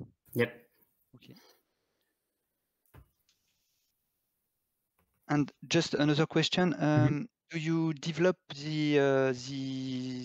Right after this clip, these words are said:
Speaker 2: the function also, uh, algorithm, or, uh, do you use the
Speaker 1: No, of course I, I use the, the
Speaker 2: existing one?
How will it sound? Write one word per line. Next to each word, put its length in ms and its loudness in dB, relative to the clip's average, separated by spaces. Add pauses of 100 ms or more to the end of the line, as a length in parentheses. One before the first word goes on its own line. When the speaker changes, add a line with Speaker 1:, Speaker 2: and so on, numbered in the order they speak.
Speaker 2:
the 60 -10
function 580 0 (180)
also, 600 2
uh, 140 4
algorithm, 600 0
or, 260 0 (240)
uh, 40 -10 (480)
do 100 -4
you 100 -2
use 380 -2
the 680 4
Speaker 1:
No, 160 6
of 100 -4
course 220 2
I, 180 2
I 60 2
use 260 2
the, 460 0
the 220 -2
Speaker 2:
existing 420 -4
one? 240 -2